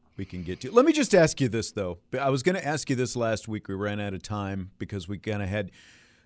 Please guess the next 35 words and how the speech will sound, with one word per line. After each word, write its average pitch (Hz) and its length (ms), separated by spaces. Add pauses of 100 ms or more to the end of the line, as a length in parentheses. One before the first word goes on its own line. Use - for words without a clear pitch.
um, 95 580
we 117 120
had 120 100
the 110 60
commitment 120 680
of 107 180
Jabron 107 760 (260)
Payne 113 540 (100)
last 104 340
week, 107 180
so 110 100
we 104 80
had 104 100
to 104 40
kinda 101 200
move 101 240
things 101 400 (500)
around. 101 480 (640)
Do 143 140
you 202 200
think 202 260
he 175 180
needs 165 280
to 151 80
win 147 160
a 139 40
championship 131 720
at 117 80
L 117 180
S 113 200
U 117 100
to 107 80
validate 107 680 (100)
his 110 180
decision 107 600